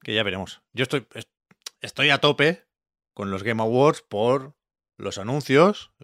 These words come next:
sabiendo que después me van a decepcionar y me voy a enfadar. Ya lo sé, pero ¿qué queréis que le haga? O sea, no, <laughs> tengo, tengo que animarme con algo.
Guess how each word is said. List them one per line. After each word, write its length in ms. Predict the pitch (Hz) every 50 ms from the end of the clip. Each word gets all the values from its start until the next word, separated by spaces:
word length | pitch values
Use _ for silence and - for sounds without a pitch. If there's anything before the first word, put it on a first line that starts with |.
| -
sabiendo 460 | - - 95 87 95 98 101 98 98
que 220 | - 98 98 98 95
después 460 | 92 90 - _ - 104 98 98 90
me 100 | 98 90
van 140 | 92 92 95
a 40 | 95
decepcionar 540 | 85 92 92 - - 107 123 139 131 117 107
y 40 | 101
me 60 | 98
voy 120 | 95 101 107
a 40 |
enfadar. 460 | 101 90 - 117 127 131 120 113 - _ -
Ya 100 | 117 113
lo 60 | 101
sé, 180 | 90 - 110 -
pero 140 | - 92 92
¿qué 100 | - 117
queréis 240 | 104 113 104 98 -
que 80 | - 98
le 80 | 87
haga? 300 | 101 113 120 120 - 240 _
O 100 | - 117 -
sea, 200 | - 87 90 87
no, 220 | 95 92 95 98 -
<laughs> 140 | - 381 415 -
tengo, 260 | 127 - - 135 240 -
tengo 260 | - 135 113 123 - -
que 60 | 135
animarme 480 | 117 - 123 110 117 131 - - -
con 120 | - 120 120
algo. 300 | 131 135 135 - 185